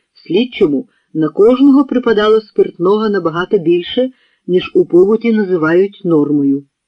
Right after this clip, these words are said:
Адже, за словами, приписуваними святому Августину, зло не від самого вина,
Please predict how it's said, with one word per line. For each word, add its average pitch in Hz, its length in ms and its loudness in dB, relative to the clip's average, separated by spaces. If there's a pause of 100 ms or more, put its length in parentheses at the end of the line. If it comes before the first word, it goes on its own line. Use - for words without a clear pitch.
(640)
Адже, 180 320 0
за 254 100 0
словами, 226 560 0 (400)
приписуваними 220 880 0 (160)
святому 196 440 2
Августину, 175 800 0 (320)
зло 226 380 2
не 269 160 4
від 254 180 -2
самого 240 420 2
вина, 156 380 -4